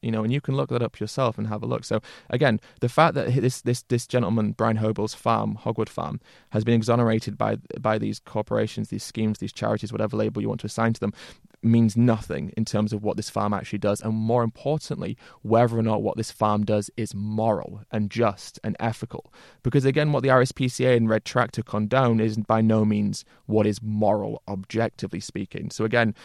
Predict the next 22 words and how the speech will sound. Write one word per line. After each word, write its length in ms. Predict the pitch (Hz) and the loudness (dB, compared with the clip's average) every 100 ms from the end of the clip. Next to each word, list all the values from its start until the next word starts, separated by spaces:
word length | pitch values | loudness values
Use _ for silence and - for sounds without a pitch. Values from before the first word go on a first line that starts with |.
| - - | -20 -8
it's, 220 | - 120 - | -4 -4 -2
it's 120 | 123 | -2
kind 160 | - 135 | 0 0
of 80 | 127 | 2
no, 340 | 135 139 135 - - - | 2 2 0 -4 -20 -10
it's 160 | 120 120 | -4 2
no 120 | 151 | 2
symbol 440 | 147 160 143 127 | 2 2 2 4
of 160 | 120 - | 2 -2
pride 560 | - 127 117 82 78 - _ _ | 0 2 2 0 -6 -10 _ _
to 80 | 117 | 0
be 100 | 113 | 0
exonerated 800 | 110 117 120 113 110 107 104 98 | 2 4 4 4 4 2 -4 0
by 140 | 107 | 0
a 80 | 104 | 0
corporation 640 | - 110 - 110 107 - 107 | -2 -4 0 2 2 0 -4
or 100 | 107 | -4
a 40 | |
charity 540 | - 110 113 107 - | -4 0 2 0 -2
or 100 | 107 | -4
a 60 | 107 | -4
scheme 560 | - - 131 113 107 | -6 -4 0 2 0